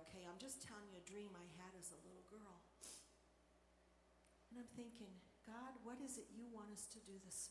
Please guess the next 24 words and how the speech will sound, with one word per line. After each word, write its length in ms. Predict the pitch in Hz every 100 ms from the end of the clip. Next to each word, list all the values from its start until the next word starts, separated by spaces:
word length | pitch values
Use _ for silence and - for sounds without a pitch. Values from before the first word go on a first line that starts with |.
| 175
morning 220 | 185 190 185
that 140 | 180
you 120 | 196 214
want 240 | 202 196
to 80 | 196 -
transform 840 | - 180 185 - - 190 180 180 180
into 400 | 180 190 - 196 180
lives 640 | 175 175 - 202 - - - - - - - - 220
in 120 | 208
the 140 | 180 -
kingdom? 540 | 226 220 226 214 226 - - - - - - - - - - - -
And 100 | 233
is 180 | 269 311
it 160 | 349 -
possible 720 | - 311 311 - 320 208 196 202
that 100 | 202
if 160 | 202
I 220 | 254 285
hold 280 | 277 277 262
on 260 | 226 240 240
to 100 | 233 214
my 160 | 196
dollars 560 | 190 170 214 226 226 -
today, 560 | - 220 220 226 226